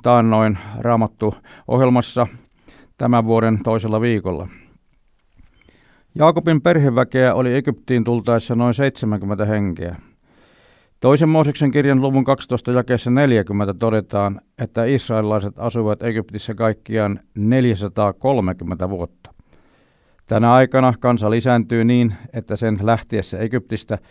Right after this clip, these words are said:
pelkästään asekuntoisia miehiä oli noin kuusisataatuhatta.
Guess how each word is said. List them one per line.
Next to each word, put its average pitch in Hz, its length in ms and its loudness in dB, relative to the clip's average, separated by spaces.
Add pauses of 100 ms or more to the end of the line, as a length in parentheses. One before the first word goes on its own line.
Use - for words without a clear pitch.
(400)
pelkästään 123 640 0
asekuntoisia 107 960 0
miehiä 104 440 0
oli 101 180 -4
noin 107 220 -2
kuusisataatuhatta. 95 1080 -4